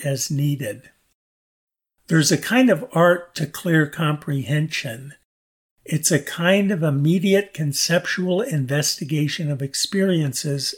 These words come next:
as they arise and fall. It serves to develop wisdom or insight,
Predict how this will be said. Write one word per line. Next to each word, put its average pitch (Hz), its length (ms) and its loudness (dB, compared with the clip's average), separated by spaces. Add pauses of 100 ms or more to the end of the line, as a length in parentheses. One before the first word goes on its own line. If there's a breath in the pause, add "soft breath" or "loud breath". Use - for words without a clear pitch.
(120)
as 160 320 0
they 185 180 -4
arise 156 640 -4 (300)
and 147 280 0
fall. 120 540 -4 (540)
It 156 160 0
serves 185 540 4
to 202 120 4
develop 151 640 2
wisdom 185 640 2
or 160 120 2
insight, 165 720 0